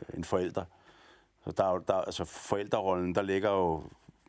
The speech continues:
for mig nogle, nogle, måske nogle andre lidt vigtigere ting end om, end omkring det rent økonomiske, ikke? Og så der, der, der, der, der er det bare, der er det bare, øh, hvad skal man sige, øh, øh, dokumenteret,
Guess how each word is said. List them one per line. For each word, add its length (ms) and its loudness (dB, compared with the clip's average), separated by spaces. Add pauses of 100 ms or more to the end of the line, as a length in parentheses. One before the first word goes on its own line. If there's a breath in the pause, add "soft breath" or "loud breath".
(160)
for 140 -2
mig 300 4
nogle, 320 0
nogle, 220 -2
måske 320 -2
nogle 200 0
andre 340 2
lidt 160 -2
vigtigere 360 2
ting 240 -2 (680 soft breath)
end 260 0
om, 140 -4 (120)
end 160 0 (100)
omkring 340 -2
det 80 2
rent 200 -2
økonomiske, 600 -2
ikke? 140 -2
Og 60 -4
så 180 2 (120)
der, 60 0 (260)
der, 80 4 (680 loud breath)
der, 160 4
der, 220 2 (100)
der 80 4
er 60 2
det 120 0
bare, 600 6
der 120 2
er 40 6
det 100 0
bare, 880 6
øh, 680 -4
hvad 340 -6
skal 140 -4
man 80 0
sige, 380 2
øh, 220 0 (960 loud breath)
øh, 160 -2
dokumenteret, 680 2